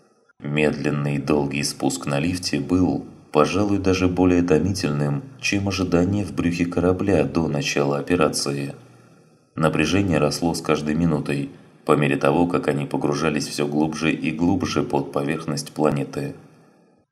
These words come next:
Лейтенант слышал слабый шум лебёдки лифта, однообразное жужжание у основания черепа,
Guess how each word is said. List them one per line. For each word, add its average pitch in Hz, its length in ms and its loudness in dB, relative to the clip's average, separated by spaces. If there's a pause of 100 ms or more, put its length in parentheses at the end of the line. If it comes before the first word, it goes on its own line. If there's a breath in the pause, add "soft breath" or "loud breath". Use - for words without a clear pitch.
(100)
Лейтенант 110 580 2
слышал 117 400 0
слабый 101 380 0
шум 101 300 0
лебёдки 85 440 0
лифта, 71 540 0 (420)
однообразное 76 840 2
жужжание 73 800 -2
у 71 120 0
основания 71 560 -2
черепа, 69 560 -2